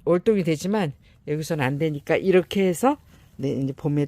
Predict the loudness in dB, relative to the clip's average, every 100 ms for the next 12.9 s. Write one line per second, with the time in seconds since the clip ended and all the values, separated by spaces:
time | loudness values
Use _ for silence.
0 | 0 2 2 0 -4 _ _ _ _ _
1 | -10 -8 -4 -2 -2 -2 0 0 0 -2
2 | 0 0 0 -4 _ -12 -12 -12 _ _
3 | -20 -10 -8 -4 0 0 2 -2 -2 -20
4 | -20 -8 0 2 4 2 0 -14 _ -14
5 | -4 0 2 2 4 4 4 2 0 0
6 | 0 0 -2 0 2 2 2 0 -4 -4
7 | 0 2 2 0 0 -2 -2 -10 -20 -20
8 | -20 -20 -8 -4 -4 -6 -12 -20 -6 2
9 | 4 4 2 0 -2 -12 -8 -8 -10 -20
10 | -10 -2 2 2 2 0 2 0 0 0
11 | 0 -2 -2 -2 -4 -4 -6 -10 -20 -20
12 | -20 -20 -20 _ _ _ -8 -4